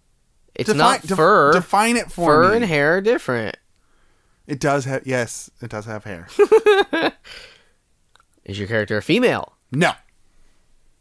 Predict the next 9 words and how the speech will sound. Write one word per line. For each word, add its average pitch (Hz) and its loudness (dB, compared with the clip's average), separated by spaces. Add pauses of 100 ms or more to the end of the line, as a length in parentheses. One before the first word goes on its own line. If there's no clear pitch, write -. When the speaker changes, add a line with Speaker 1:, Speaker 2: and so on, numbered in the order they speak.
(320)
Speaker 2:
Decidedly 131 -2
gendered. 90 -8 (380)
Speaker 1:
Has 147 0
your 147 0
character 139 0
been 143 -2
in 139 -2
a 135 -2
movie? 120 -6